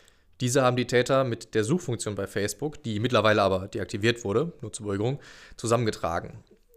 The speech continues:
Die Scraper nutzen dabei ein vollautomatisiertes Programm, das ganz zufällig generierte Telefonnummern eingesetzt hat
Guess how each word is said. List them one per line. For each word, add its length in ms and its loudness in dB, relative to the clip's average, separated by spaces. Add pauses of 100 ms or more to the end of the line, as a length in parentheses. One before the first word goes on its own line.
(520)
Die 440 -4
Scraper 480 2
nutzen 300 -2
dabei 300 4
ein 300 -4
vollautomatisiertes 960 -2
Programm, 560 -4
das 340 -4
ganz 300 -2
zufällig 440 -2
generierte 380 0
Telefonnummern 540 -6
eingesetzt 540 -2
hat 260 -4